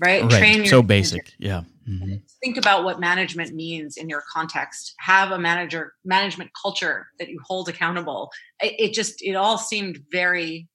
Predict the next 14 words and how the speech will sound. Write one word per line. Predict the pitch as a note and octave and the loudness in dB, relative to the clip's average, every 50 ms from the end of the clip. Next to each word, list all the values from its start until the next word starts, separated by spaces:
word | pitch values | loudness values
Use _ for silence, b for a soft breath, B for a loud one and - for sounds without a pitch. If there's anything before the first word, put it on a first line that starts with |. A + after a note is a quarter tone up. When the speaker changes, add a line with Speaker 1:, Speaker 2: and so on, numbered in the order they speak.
| _ | _
Speaker 1:
very | - F3+ E3+ E3 E3 D3 C#3 C#3+ D3+ - E3+ | -6 -2 0 0 0 -2 -4 -8 -10 -14 -16
simple. | - - F#3 F#3 E3+ F3+ D3 G#2+ G#2+ - - | -12 -10 -8 -8 -8 -8 -10 -10 -10 -10 -6
But | F3+ D#3+ | -6 -4
I | D#3 E3+ | -4 -4
think | E3 F#3 F3+ F3 | -4 -6 -8 -6
the, | F#3 E3+ E3 D#3+ D#3 B2 B2+ A2 - | -6 -6 -4 -4 -6 -6 -8 -10 -12
the | - E3+ | -16 -12
part | - - G#3 G3 G3 | -6 -2 -2 -2 -2
that | G3 E3+ | -4 -8
we | F3+ E3+ | -8 -8
come | - - F3+ E3+ | -6 -6 -4 0
back | F3+ F#3+ G3+ G3 - | 2 2 2 0 -2
to | - F3 E3 | -8 -8 -6
is | E3+ D#3+ E3 | -6 -8 -8